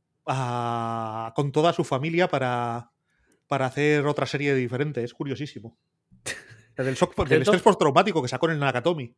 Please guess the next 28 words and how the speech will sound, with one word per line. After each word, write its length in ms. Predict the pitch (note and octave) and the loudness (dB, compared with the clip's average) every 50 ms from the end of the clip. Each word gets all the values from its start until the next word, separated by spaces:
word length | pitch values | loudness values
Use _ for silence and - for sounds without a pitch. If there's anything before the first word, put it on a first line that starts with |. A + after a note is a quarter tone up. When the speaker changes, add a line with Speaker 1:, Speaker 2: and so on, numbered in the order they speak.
| _ _ _ _ _ _ | _ _ _ _ _ _
Speaker 2:
Ahí 200 | - A#2+ B2+ C3+ | -2 0 2 2
estamos. 380 | C3 C3+ E3 F3+ F3 C3+ A#2+ - | 2 2 2 2 4 2 0 -2
Por 200 | - - C#3 B2 | -2 -2 0 2
cierto, 420 | D3+ D3 D3 D3+ G3 G#3 G3+ - - | 2 2 4 6 4 4 4 4 2
eh, 320 | C3 B2+ A#2 A#2+ A#2 A#2 | 0 0 0 0 -2 -2
que 100 | - A#2+ | -4 -4
sepáis, 460 | A#2 - B2+ A2+ - C3 D3 D3+ - C3 | -2 0 0 2 2 2 2 2 0 0
millennials, 580 | C3 D3 C#3+ C#3 D3 D#3 D#3+ E3 F3+ F#3+ - | 0 0 2 2 2 2 4 2 2 2 0
que 140 | - C3+ A#2 | -2 -4 -4
se 120 | - B2+ | -2 -2
acerca 280 | G#2+ G2+ C3 B2+ - C#3 | 0 0 0 0 0 0
Navidad 440 | C#3+ C#3+ C#3 C#3+ C#3 C#3+ E3 G#3+ - - - - _ _ | 0 2 2 2 4 4 2 2 0 -6 -16 -20 _ _
y 340 | _ C#3+ C3+ B2+ B2+ B2+ - | _ -2 0 0 0 -2 -2
cuenta 340 | - - C3+ A#2+ A#2 C3+ C#3 | 0 0 0 2 2 0 0
como 180 | F3 F#3+ F3 A#2+ | 2 2 2 2
película 340 | B2 A#2+ B2 B2 C3+ B2 | 2 0 0 0 0 0
navideña, 580 | A2+ A2+ A2+ A#2 A2+ A#2 E3 A3 B3 D#3+ - - - _ | 2 2 0 0 2 2 2 2 2 0 -2 -4 -10 _
La 100 | - A2+ | -6 -4
jungla 220 | - - B2 A2+ A2 | 0 0 0 2 2
de 60 | A2 | 0
cristal, 460 | G#2 G#2 G2 - - A3 C4 - - - | -2 -4 -4 0 0 0 0 0 -6 -6
porque 200 | _ A#2 G#2 A#2 G2 | _ -4 -4 -2 -2
pasa 180 | A2 A#2 - | -4 -2 0
en 80 | - C#3 | 2 2
Navidad. 380 | D3+ B2+ A2 A2+ F3+ B3 - - _ _ _ _ _ | 2 2 2 2 0 0 -2 -6 _ _ _ _ _
Speaker 1:
Hombre, 180 | G#2+ A2 A#2+ | -8 -6 -6
por 200 | - - B2+ A#2 | -4 -4 -6 -6
supuesto. 580 | G2 A#2+ A#2 G2 B2+ B2+ B2 - B2 A2 - _ | -6 -8 -8 -6 -6 -8 -6 -6 -8 -8 -8 _